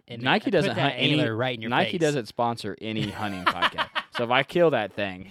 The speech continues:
Speaker 2: <laughs>
Speaker 1: You might have a better shot with Under Armour.
Speaker 2: Yeah, maybe. Uh, anyways.
Speaker 1: Unless you're really trying to break through.
Speaker 2: Yeah, I'm trying to break through.
Speaker 1: <laughs>
Speaker 2: Trying to break the barrier. Uh,
Speaker 1: Um, I'm gonna say sidekick.
Speaker 2: Yeah. Oh, man.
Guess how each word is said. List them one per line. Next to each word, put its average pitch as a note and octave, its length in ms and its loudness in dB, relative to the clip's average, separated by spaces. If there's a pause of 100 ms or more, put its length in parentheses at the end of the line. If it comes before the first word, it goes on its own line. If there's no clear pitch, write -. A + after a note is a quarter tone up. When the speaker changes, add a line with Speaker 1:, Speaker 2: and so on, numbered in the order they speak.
Speaker 2:
<laughs> F4+ 720 -2
Speaker 1:
You - 640 0
might G#3 140 -2
have G#3 120 -4
a F3+ 40 -4
better D#3+ 200 -2
shot C#3+ 180 -6
with A#2+ 100 -6
Under C3 260 -4
Armour. G2+ 220 -8
Speaker 2:
Yeah, A2+ 240 2 (100)
maybe. G#2+ 400 -2
Uh, G#2 280 -4 (440)
anyways. A2+ 400 0
Speaker 1:
Unless D3+ 200 -2
you're D3+ 100 -4
really C3+ 160 -2
trying A#2+ 180 -4
to G#2 60 -10
break G#2 280 -8
through. G2 360 -12
Speaker 2:
Yeah, F#2+ 100 -4
I'm F#2+ 80 -10
trying G2+ 160 -12
to F2 60 -12
break E2+ 300 -10
through. D#2+ 340 -10
Speaker 1:
<laughs> D3+ 100 -20
Speaker 2:
Trying G2 180 -10
to F2 60 -8
break F2 300 -10
the F2 80 -12
barrier. E2+ 520 -10
Uh, C3 40 -4
Speaker 1:
Um, C3 520 -2
I'm C#3+ 120 -2
gonna B3+ 160 0
say A#3 160 -2
sidekick. C3+ 600 -6 (540)
Speaker 2:
Yeah. F#2 300 -6 (280)
Oh, G#2+ 260 2 (100)
man. E2+ 320 -6